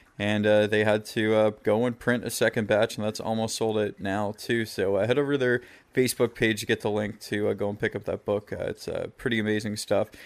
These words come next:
And, uh, really goes together, uh, well with, uh, you know, the entire Annabelle trilogy that, uh, Elisana has been writing over these past seven years. So, uh, definitely go out of your way to check that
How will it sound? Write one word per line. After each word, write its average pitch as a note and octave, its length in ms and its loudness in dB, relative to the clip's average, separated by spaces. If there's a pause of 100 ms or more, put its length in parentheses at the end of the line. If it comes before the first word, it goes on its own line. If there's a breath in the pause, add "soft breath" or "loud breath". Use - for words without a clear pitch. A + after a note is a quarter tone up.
(240 loud breath)
And, A2 220 4
uh, A#2 180 10
really F3+ 260 6
goes F#3 180 6
together, E3 380 8
uh, D#3 120 10
well C#3+ 480 8
with, C3 340 2
uh, A#2+ 140 8
you A#2+ 160 4
know, A2+ 160 2
the A#2 100 0
entire A2 340 4
Annabelle A2 380 0
trilogy A#2+ 440 -2
that, G#2+ 280 0
uh, G#2+ 160 2
Elisana A2 560 0 (320 loud breath)
has A2 140 2
been A2+ 260 2
writing A#2 340 6
over G#2 140 -2
these G#2+ 160 -4
past G2 320 -2
seven F#2+ 260 -4
years. F#2+ 300 -8
So, G2+ 320 0
uh, F#2+ 140 0
definitely A2 460 -4
go G#2+ 260 0
out G#2+ 80 -2
of G#2+ 40 -2
your G#2+ 140 -2
way G2+ 320 0 (380 soft breath)
to G2+ 80 -10
check - 420 2
that G#2 240 4